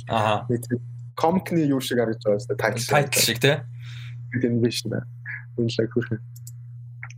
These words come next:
Speaker 2: За.
Speaker 1: I like him.
Speaker 2: Дараагийнх нь чи энэ дээр нэлээд хайптай байгаах гэж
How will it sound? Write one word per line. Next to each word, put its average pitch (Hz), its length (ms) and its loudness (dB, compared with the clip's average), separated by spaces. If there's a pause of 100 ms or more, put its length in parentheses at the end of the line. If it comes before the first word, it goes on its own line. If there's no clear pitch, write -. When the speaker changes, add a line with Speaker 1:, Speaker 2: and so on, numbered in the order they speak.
(120)
Speaker 2:
За. 156 240 4
Speaker 1:
I 143 160 2
like 110 160 2
him. 107 160 0 (160)
Speaker 2:
Дараагийнх 277 480 4
нь 190 80 -2
чи - 140 2 (100)
энэ 233 160 2
дээр 233 160 4
нэлээд 202 320 4
хайптай 190 320 2
байгаах 165 320 4
гэж 143 120 4